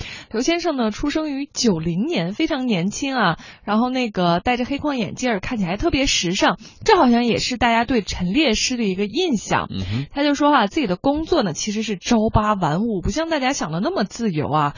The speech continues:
Speaker 1: 然后除了对陈列要进行调整呢，还要巡店以及负责这个店铺的营运的其他工作。
Speaker 2: 嗯。
Speaker 1: 而视觉陈列专家刘红霞呢，她从十几年前就开始从事陈列推广等等相关工作。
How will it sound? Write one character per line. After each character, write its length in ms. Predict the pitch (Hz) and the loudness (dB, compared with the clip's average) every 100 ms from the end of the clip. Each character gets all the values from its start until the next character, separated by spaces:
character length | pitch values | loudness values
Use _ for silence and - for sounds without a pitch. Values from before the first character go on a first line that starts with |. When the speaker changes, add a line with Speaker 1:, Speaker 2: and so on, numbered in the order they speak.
| - - | -12 -8
Speaker 1:
然 100 | 208 | -2
后 60 | 254 | 0
除 160 | 294 | 2
了 100 | 262 | 0
对 220 | 277 285 254 | 2 0 0
陈 220 | 240 214 | -2 -2
列 120 | 285 | 0
要 140 | 262 | 0
进 160 | 240 262 | 0 -2
行 120 | 254 | -2
调 280 | 247 214 220 | -2 0 2
整 160 | 247 196 | 2 0
呢， 100 | 196 | 0
还 100 | 196 | 2
要 180 | 214 | 2
巡 380 | 220 - 196 190 | 2 -2 -2 -2
店 360 | 226 320 233 160 | -2 0 0 0
以 80 | 170 | -4
及 180 | 190 | -6
负 200 | 208 277 | -6 -6
责 180 | 208 190 | -2 -2
这 120 | 220 | -2
个 120 | 196 190 | -2 -4
店 320 | 285 269 214 | -2 -2 0
铺 180 | 294 262 | 0 0
的 140 | 190 | -2
营 260 | 170 170 196 | -2 -2 0
运 320 | 269 302 185 | 0 0 0
的 140 | 160 | -2
其 260 | 156 - 185 | -4 -8 -6
他 260 | 202 226 | -4 -4
工 280 | 226 196 160 | -2 -2 -2
作。 300 | 165 156 82 - | 0 0 0 -2
Speaker 2:
嗯。 300 | 113 92 78 - - - - | -4 -4 -8 -14 -18 -18 -8
Speaker 1:
而 100 | 226 | -2
视 220 | 269 - 285 | 0 0 0
觉 160 | 277 | 0
陈 160 | 269 233 | 0 -2
列 140 | 262 | -2
专 180 | 247 254 | 0 -2
家 300 | 254 262 247 | 0 2 2
刘 120 | 220 | 2
红 160 | 240 233 | 0 0
霞 200 | - 156 | -2 0
呢， 140 | 202 | 0
她 140 | 190 208 | 0 0
从 280 | 208 190 214 | 0 0 0
十 160 | - | -2
几 100 | 285 220 | 0 0
年 160 | 180 | 0
前 340 | 277 240 156 202 | 0 0 0 0
就 140 | 311 | -2
开 180 | 277 226 | 0 -2
始 100 | 214 | -2
从 260 | - 185 175 | -4 -4 -4
事 180 | 202 208 | -2 -4
陈 260 | - 175 | -2 -2
列 180 | 220 208 | 0 0
推 280 | - 254 254 | 0 -2 2
广 240 | 226 143 | 2 2
等 220 | - 151 | -2 -4
等 200 | 214 185 | -4 -4
相 220 | 170 214 226 | -4 -4 -2
关 160 | 233 | -2
工 160 | 247 262 | -2 -2
作。 260 | 277 240 | 4 4